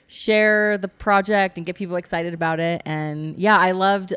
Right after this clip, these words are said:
um, another podcast that you guys did with, um, the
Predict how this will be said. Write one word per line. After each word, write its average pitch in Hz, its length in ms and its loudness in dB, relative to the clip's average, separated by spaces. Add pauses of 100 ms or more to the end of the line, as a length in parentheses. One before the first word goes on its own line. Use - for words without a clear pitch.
(200)
um, 170 320 -2
another 180 260 0
podcast 165 440 -4
that 156 80 -8
you 160 80 -8
guys 156 220 -6
did 151 340 -6
with, 156 260 -4 (680)
um, 156 720 -8 (1000)
the 165 680 -6